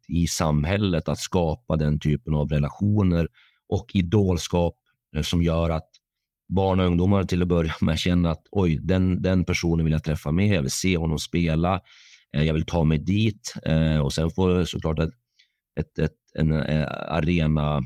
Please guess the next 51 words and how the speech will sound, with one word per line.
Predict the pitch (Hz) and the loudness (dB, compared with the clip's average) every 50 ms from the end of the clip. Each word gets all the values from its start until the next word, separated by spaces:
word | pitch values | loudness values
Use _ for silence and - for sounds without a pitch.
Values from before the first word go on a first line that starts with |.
| - _ _ _ _ - | -6 _ _ _ _ -6
evenemangsansvariga | 78 80 82 80 78 78 76 71 71 69 - 69 69 69 - - 82 90 95 95 92 82 82 | -2 -2 0 0 0 0 0 0 0 -2 -2 -4 -6 -6 -4 -4 -2 0 0 0 0 0 -2
se | 78 - - | -4 -4 -2
till | - 80 78 | -2 0 0
att | 76 - _ _ - _ _ - | -2 -4 _ _ -20 _ _ -4
det | 85 85 87 | -2 0 0
också | 85 - - 82 | 0 0 2 2
blir | 82 82 | 2 4
en | 87 85 | 4 4
rolig | 85 82 82 85 | 2 2 2 2
upplevelse, | 82 78 - - - 101 104 104 98 85 - - | 0 0 -2 -2 0 0 2 2 2 0 0 0
men | 82 80 | 0 0
jag | 80 - | 0 0
tror | - 85 76 | 0 -2 -2
att | 76 - | -2 -2
den | - 90 95 95 | -2 0 0 0
kombinationen | - 92 92 87 82 82 80 - - 98 101 95 92 87 82 82 | 0 0 0 2 0 0 -2 -4 -4 -4 -2 0 0 0 0 0
måste | 82 78 71 - - - | 0 0 -2 -2 -4 -2
man | 73 73 | 0 0
göra. | 76 76 71 71 71 69 67 64 - - _ _ _ _ _ | 0 0 0 -2 -2 -2 -4 -6 -8 -12 _ _ _ _ _
Jag | - 85 | -4 -2
tror | 110 | 0
det | 110 | 0
är | |
svårt | - - 113 120 117 | 0 0 0 0 0
att | 117 | 0
säga | 110 95 | 0 0
att, | 95 92 85 78 | 0 0 0 0
ja, | 82 | 2
men | 95 104 101 | 2 0 0
spela | - - 107 107 104 | 0 0 0 2 2
lite | 101 95 90 98 | 0 0 0 0
bättre, | 90 95 92 - _ - 90 95 95 90 - _ - - - - - _ _ _ _ - | 0 0 -2 -4 _ -2 0 0 0 -2 -4 _ -20 -20 -20 -20 -20 _ _ _ _ -2
eh, | 78 85 85 82 82 80 76 71 71 | 0 0 2 2 0 0 -2 -2 -2
he-, | 85 92 95 - | 0 0 0 0
he-, | 90 92 76 85 - - - - - | 0 -2 -2 -4 -6 -8 -8 -4 -2
fixa | 110 101 - - 104 | -2 -2 0 0 0
en | 90 | 0
hoppborg | 95 101 - - - 92 95 92 90 | 0 -2 -4 -4 -2 0 0 0 0
så | - | 0
kommer | - 90 90 | 0 0 2
det | 90 87 | 2 2
lösa | 92 90 87 85 - - 101 101 | 2 2 0 0 -2 -2 -4 -2
sig. | - - 80 | -2 -2 0
Det, | 78 85 85 85 | 0 0 0 0
det | 80 92 95 | 2 2 2
måste | 101 98 92 - - - 98 | 4 2 2 -2 -4 -2 0
ändå, | 92 92 92 87 | 0 2 0 0
tror | - - 87 | 0 0 0
jag, | 85 85 80 | 0 0 0
bli | 80 90 90 90 87 | 0 2 2 2 2
en, | 85 85 80 76 | 2 2 0 -2